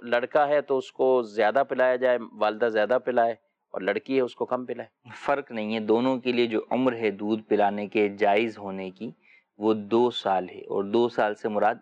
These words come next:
Speaker 2: اسلامی مہینوں کے اعتبار سے دو سال، عیسوی مہینوں کے اعتبار سے count نہیں کریں گے بلکہ اسلامی مہینوں کے اعتبار سے count کریں گے۔ اگرچہ مدت رضاعت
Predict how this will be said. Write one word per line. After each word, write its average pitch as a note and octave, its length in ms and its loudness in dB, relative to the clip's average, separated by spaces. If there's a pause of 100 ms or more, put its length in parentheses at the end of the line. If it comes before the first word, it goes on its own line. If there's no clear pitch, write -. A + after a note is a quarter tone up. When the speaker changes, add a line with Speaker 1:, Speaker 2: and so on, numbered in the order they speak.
Speaker 2:
اسلامی A#2 580 -4
مہینوں G#2 480 -6
کے A2 200 0
اعتبار G2 440 0
سے - 260 -2
دو F#2+ 220 -4
سال، - 260 -8 (680)
عیسوی B2 480 -2
مہینوں A2 320 -2
کے A2 100 0
اعتبار G2+ 380 0
سے G#2 200 -2
count G2+ 320 -2
نہیں B2 100 -2
کریں G2+ 340 -4
گے A2+ 100 -6
بلکہ A2+ 320 -6
اسلامی A2 500 -2
مہینوں G2+ 380 -4
کے G#2 120 0
اعتبار F#2+ 360 -2
سے C3+ 260 -8 (520)
count F#2+ 300 -2
کریں F#2 300 -4
گے۔ F#2+ 40 -2
اگرچہ A2 340 0
مدت G#2 440 -4
رضاعت A2+ 540 0